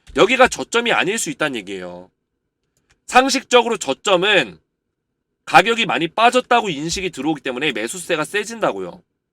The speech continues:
그래서 양봉이라는 기술적 반등이 나오는 거예요. 근데 이 자리가 저점이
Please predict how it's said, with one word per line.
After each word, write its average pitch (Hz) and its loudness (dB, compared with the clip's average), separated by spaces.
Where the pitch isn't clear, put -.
그래서 214 2
양봉이라는 165 0
기술적 147 -12
반등이 139 -6
나오는 101 -8
거예요. 92 -16
근데 123 0
이 - -10
자리가 214 0
저점이 175 -4